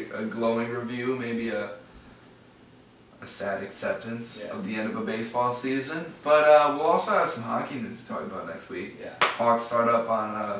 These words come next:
Speaker 2: Thursday, their first preseason game. And I'm going to the, actually the game next Thursday, October fifth, going to that preseason game.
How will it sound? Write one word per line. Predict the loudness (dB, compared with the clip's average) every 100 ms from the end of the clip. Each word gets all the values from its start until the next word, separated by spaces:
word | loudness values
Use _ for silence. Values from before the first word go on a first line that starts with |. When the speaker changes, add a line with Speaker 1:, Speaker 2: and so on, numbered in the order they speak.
| -4
Speaker 2:
Thursday, | -4 -4 -4 -6
their | -6
first | -8 -8 -10
preseason | -8 -6 -6 -8 -12
game. | -12 -12 -12 -14 -20 -20 -10
And | -4
I'm | -4 -2
going | -4 -4 -6
to | -6
the, | -4
actually | -4 -4 -6
the | -6
game | -8 -4 -4 -2 -4
next | -4 -6 -10
Thursday, | -10 -10 -10 -10 -10 -10
October | -12 -10 -10 -10
fifth, | -12 -10 -10 -10 -18 -20 -20 -20 -14
going | -10
to |
that | -10 -8
preseason | -8 -8 -10 -14 -14
game. | -12 -12